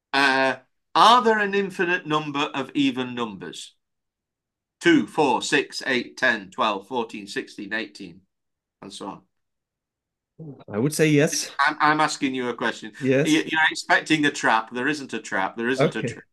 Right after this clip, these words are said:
Speaker 2: I, I'd
Speaker 1: Okay.
Speaker 2: say yes.
Speaker 1: Okay. Is there an infinite number?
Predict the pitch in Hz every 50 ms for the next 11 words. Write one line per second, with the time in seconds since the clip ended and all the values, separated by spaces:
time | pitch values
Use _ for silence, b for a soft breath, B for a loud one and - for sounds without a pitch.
0 | _ _ _ _ _ _ - - 135 165 - 113 165 185 - - - 160 143 143
1 | 135 123 107 98 - - - - - - - _ _ _ _ _ - 117 110 107
2 | - - 98 87 82 - _ b b b b _ _ _ _ _ _ _ _ _
3 | _ - 208 233 220 214 240 240 247 240 226 226 226 220 214 196 - 196 190 190
4 | 190 190 170 160 165 160 156 147 156 -